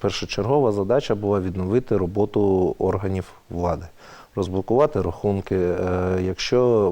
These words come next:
в нас є, ну, скажімо так, е, факти колаборації, тобто заміна людей,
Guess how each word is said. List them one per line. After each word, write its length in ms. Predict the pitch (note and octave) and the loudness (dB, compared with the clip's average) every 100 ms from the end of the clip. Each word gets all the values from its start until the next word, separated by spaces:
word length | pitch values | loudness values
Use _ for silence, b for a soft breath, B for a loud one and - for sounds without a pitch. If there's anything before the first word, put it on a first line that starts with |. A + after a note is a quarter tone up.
| F2+ | -2
в 60 | |
нас 360 | F#2+ G#2 G2+ - | -2 -2 -4 -8
є, 320 | F2+ G2+ G2+ - B B B B B B G2+ | -2 0 0 -2 B B B B B B -4
ну, 280 | F#2+ F2+ - | -2 -2 -6
скажімо 520 | - G2 F2+ F#2 F2+ | -6 -4 -2 -2 -2
так, 280 | - F2+ - | -2 -4 -2
е, 680 | F#2+ F#2 F#2 F2+ F2+ F2+ F#2 | -2 0 0 0 0 0 -2
факти 400 | F2+ - F#2+ - | -2 0 -2 -2
колаборації, 1080 | F#2 F#2+ F#2 F#2+ A2 C3 - - F#2+ F#2 F2+ E2 | -2 0 0 2 2 2 0 -4 -2 -2 -2 -4
тобто 540 | F2+ - F#2 F#2 F2+ | -8 -4 -2 0 0
заміна 440 | F2+ F#2+ G2+ G#2 | -2 0 0 0
людей, 440 | F#2+ F#2+ F#2 F#2+ | -2 -2 0 -2